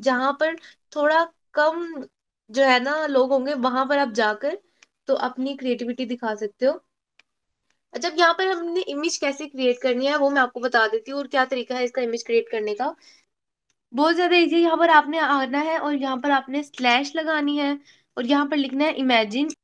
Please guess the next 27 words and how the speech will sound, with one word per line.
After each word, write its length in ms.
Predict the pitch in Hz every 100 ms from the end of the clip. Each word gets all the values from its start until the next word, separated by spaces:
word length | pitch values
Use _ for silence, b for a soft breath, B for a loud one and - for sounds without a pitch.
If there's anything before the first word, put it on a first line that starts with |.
| -
I 260 | 240 269 302 262
M 280 | 254 277 349 - _ _ _ _ _ _
ए 280 | - 254 302 - _ _ _ _ _ _
जी 200 | 208 247
एन 200 | 277 277
आई, 140 | 269 254
imagine। 440 | 247 226 214 330 - B B
यहाँ 160 | 302 311
पर 120 | -
ऊपर 320 | 294 277 320
ही 160 | 330 330
आपका 260 | 294 285 285
prompt 320 | 285 277 262
आ 100 | 269
जाएगा, 280 | 233 269 294
आपने 180 | 294 294
इसको 260 | 285 - 349
click 240 | 339 339
करना 220 | 311 277
है 60 | 277
ना 100 | 311
तो 120 | 311
ये 160 | 302 311
prompt 340 | 302 269 247 254
आपका 340 | 247 - 311
यहाँ 320 | 359 269 240 233
पर 180 | 311